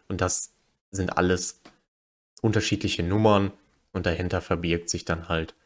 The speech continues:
eine entsprechende Rolle. Also das kann man da auch beispielsweise ändern. Was können wir sonst noch machen? Wir könnten noch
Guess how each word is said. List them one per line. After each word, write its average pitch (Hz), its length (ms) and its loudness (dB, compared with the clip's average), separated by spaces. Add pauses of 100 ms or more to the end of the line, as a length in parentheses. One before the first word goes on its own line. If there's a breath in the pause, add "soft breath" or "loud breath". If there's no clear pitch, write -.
(440)
eine 82 120 2
entsprechende 85 520 -2
Rolle. - 460 -2
Also 87 460 -2 (360)
das - 200 -12
kann 101 160 0
man 92 160 0
da 92 80 0
auch 135 220 2
beispielsweise 101 760 -2
ändern. 160 480 0 (400)
Was 95 160 -2
können 117 220 2
wir 110 120 4
sonst 120 460 0
noch 90 260 -4
machen? 85 480 -8 (640)
Wir 92 140 -6
könnten 135 480 4
noch 127 340 0